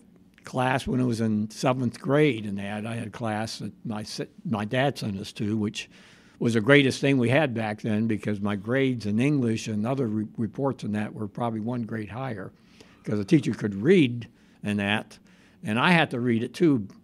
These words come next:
to make sure I didn't make any mistakes, so it was really proof checking. But, uh,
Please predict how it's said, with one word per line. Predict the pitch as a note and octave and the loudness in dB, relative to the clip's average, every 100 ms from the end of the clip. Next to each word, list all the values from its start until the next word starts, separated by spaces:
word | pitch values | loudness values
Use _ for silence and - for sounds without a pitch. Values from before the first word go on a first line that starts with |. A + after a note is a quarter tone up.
| - | -6
to | A#2 | -4
make | A#2+ | -2
sure | - B2+ | -4 -2
I | |
didn't | A#2+ | -2
make | B2 A2 | -2 -4
any | B2 | -6
mistakes, | A2 G#2 - D#3+ C3+ - | -8 -8 -2 0 0 -4
so | A2+ | -8
it | A2+ - | -8 -10
was | B2 | -8
really | A#2+ F3 A#2 | -2 -2 -2
proof | G#2+ - G3 F3 | -6 2 2 2
checking. | - G2+ - G#2+ F2+ _ - - _ - | -6 -6 -8 -14 -16 _ -20 -20 _ -10
But, | G2+ A2+ - C3 | -4 -4 -4 -4
uh, | A2 G#2+ | -2 -2